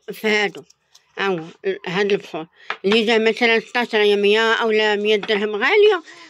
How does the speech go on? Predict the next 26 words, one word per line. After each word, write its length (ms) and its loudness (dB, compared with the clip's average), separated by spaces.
كتعمر 400 -2
لكم 380 -4
في 140 0
هادي، 680 0
دايره 260 0
لها 140 0
غير 180 -2
عشرين 360 -4
درهم. 240 -2
انا 420 2
هاهي 180 -2
والله 280 -4
تا 140 -6
خديت 280 -6
وحيده، 440 -4
هاهي 440 -2
غزال، 440 2
وكرا 300 0
الريحه 400 -2
ديالو. 500 0
تمنيتكم 680 2
دابا 180 4
كلكم 420 0
تشموا 360 2
هاد 140 0
الريحه. 400 0